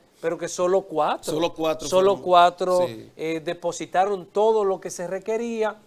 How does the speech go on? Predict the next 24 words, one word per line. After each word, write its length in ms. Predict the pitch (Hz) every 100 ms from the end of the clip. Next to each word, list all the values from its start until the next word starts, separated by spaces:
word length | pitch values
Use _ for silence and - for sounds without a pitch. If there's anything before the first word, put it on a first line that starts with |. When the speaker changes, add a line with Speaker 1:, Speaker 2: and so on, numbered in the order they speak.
| _ _ _
Speaker 1:
y 80 | 190
que 120 | 180
hay 60 | 220
muchos 300 | 226 226 202
de 140 | 190
ellos 180 | 214 208
que 100 | 180
solo 340 | - 185 196 190
sometieron 580 | 180 160 156 190 190
su 120 | - 143
carta 340 | 165 175 185
de 100 | 170
intención, 840 | 170 151 143 131 214 254 254 240 254 _ _ -
de 120 | 151
que 100 | 165
los 120 | 151 147
reconozcan 680 | 147 147 180 226 - 175
como 260 | 170 165 165
partido, 440 | 196 196 214 208
pero 220 | 196 190
que 100 | 185
solo 400 | - 240 240 247
cuatro 560 | 247 190 175 170 175 165 _ _ _ _
depositaron. 960 | 147 170 170 165 151 135 147 127 120